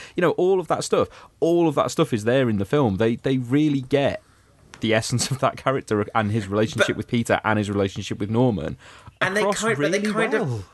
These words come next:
Speaker 2: and they kind of bed in that kind of, like, slightly pathetic, sad sack edge to him at the same time. So even when he is kind of triumphing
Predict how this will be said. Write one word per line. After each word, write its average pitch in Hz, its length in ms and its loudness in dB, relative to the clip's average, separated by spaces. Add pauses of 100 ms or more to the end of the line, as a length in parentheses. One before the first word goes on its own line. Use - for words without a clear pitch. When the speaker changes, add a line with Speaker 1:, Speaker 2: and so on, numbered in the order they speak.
(440)
Speaker 2:
and 170 140 -2
they 170 60 4
kind 196 420 0
of - 180 -4
bed 160 220 0
in 156 180 0
that - 220 -2
kind 117 320 -2
of, 117 160 -4
like, 110 380 2 (520)
slightly 139 640 2
pathetic, 131 640 -4
sad 123 300 2
sack - 320 -2
edge 104 260 -2
to - 80 -10
him 107 300 2
at 113 140 -2
the 113 80 -4
same 110 320 2
time. 110 400 0
So - 180 2
even 185 460 -2
when 156 220 0
he 123 200 0
is 110 140 0
kind 117 340 0
of 110 300 2 (560)
triumphing 120 960 2